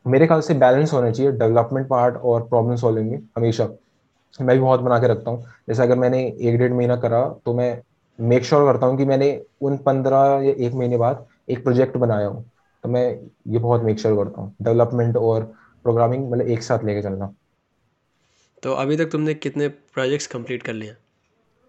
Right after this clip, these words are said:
Speaker 1: मतलब प्रोजेक्ट्स तो ऐसा, मतलब अपने ही बनाए हैं। एक, एक होता है ना
Speaker 2: हाँ, हाँ,
Speaker 1: मेजर, मेजर प्रोजेक्ट, ऐसा कुछ नहीं बनाया कि मतलब जैसे कि किसी का कोलैब करके,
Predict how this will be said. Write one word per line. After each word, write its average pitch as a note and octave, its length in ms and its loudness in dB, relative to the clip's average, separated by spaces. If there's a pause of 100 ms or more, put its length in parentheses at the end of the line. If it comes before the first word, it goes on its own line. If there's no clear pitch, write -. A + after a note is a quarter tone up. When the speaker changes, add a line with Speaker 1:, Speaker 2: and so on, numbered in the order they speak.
(120)
Speaker 1:
मतलब C#3+ 180 0
प्रोजेक्ट्स B2+ 520 2
तो D3+ 340 4
ऐसा, A#2+ 280 0 (400)
मतलब C3 260 -2 (180)
अपने C3+ 280 0
ही D#3 60 2
बनाए B2+ 300 2
हैं। C3+ 80 -2
एक, B2+ 220 -4 (460)
एक B2 80 4
होता C3+ 180 2
है - 20 2
ना D#3 60 2
Speaker 2:
हाँ, C#3 80 2
हाँ, B2+ 100 4
Speaker 1:
मेजर, C3+ 520 2
मेजर A#2+ 360 4
प्रोजेक्ट, B2 340 0 (460)
ऐसा B2 180 0
कुछ D3 180 -2
नहीं C3+ 100 0
बनाया A#2+ 240 2
कि C3 160 -2
मतलब B2 460 0
जैसे A#2+ 300 -4
कि B2 60 -4
किसी B2 460 -8
का B2 100 2
कोलैब A2+ 440 4
करके, A#2 300 -2